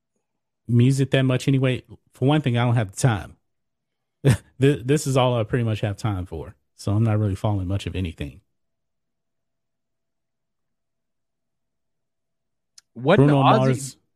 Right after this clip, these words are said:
Speaker 2: didn't Ozzy, wasn't Ozzy on there one year?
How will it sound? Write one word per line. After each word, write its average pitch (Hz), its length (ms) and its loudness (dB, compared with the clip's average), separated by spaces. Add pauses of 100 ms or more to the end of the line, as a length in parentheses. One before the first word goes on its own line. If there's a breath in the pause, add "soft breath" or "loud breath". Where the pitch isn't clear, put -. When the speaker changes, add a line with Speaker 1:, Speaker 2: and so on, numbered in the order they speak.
(340)
Speaker 2:
didn't 190 260 -4
Ozzy, 185 440 -4
wasn't 185 320 -6
Ozzy 214 340 -8
on 220 140 -8
there 233 140 -6
one 233 260 -8
year? 247 300 -12